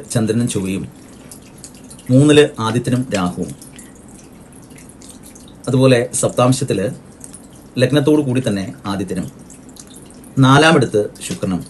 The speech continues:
അഞ്ചിൽ കേതുവും. അപ്പം നമ്മൾ ഇപ്രകാരം ഒരു പ്രശ്നചിന്ത നടത്തുമ്പോൾ അർജുനനെ കാണാതായ സ്ഥലത്തിൻ്റെ ഒരു കോൺരാശിയിലായി തന്നെ ഈ വാഹനവും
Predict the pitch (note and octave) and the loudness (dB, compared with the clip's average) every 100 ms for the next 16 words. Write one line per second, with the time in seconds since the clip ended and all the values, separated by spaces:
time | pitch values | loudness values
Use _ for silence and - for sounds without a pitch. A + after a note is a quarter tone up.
0 | - G2 F#2 G#2+ - E2+ C2+ - - - | -8 -6 -4 -6 -8 -10 -10 -12 -18 -20
1 | - - - - - - - - - - | -20 -20 -20 -20 -20 -20 -20 -20 -10 -2
2 | C#3 D3 - C3+ B2+ C3 - C3+ C3 B2+ | 0 0 -2 0 2 2 0 -2 0 2
3 | B2+ B2 A2+ A2 A2 - F#2+ F#2+ G#2+ G#2 | 0 0 -2 -2 -2 -6 -8 -6 -6 -4
4 | G2 F2+ F2 E2 F2 - - - - - | -6 -6 -8 -10 -12 -14 -20 -20 -20 -20
5 | - - - - C#3 C3+ D#3+ E3 E3+ - | -20 -20 -20 -6 0 4 4 2 0 -4
6 | - A#2+ C3 C3+ C3+ C3+ C#3 - G#2+ F#2+ | -4 0 2 4 4 2 -2 -8 -6 -6
7 | F2+ F2+ - - - - - - C3 E3 | -4 -4 -4 -6 -10 -12 -20 -2 0 0
8 | F3+ - G#2+ A2 B2 A#2+ A#2 G#2+ F2+ F2+ | -2 -2 0 2 0 -2 -2 -2 -2 -4
9 | - - - - - - - - - - | -8 -10 -10 -14 -20 -20 -20 -20 -20 -20
10 | - - C#3+ F3+ - A#2+ A2+ A#2+ A#2+ A#2+ | -20 0 0 0 -2 -2 0 0 0 0
11 | E3+ | -2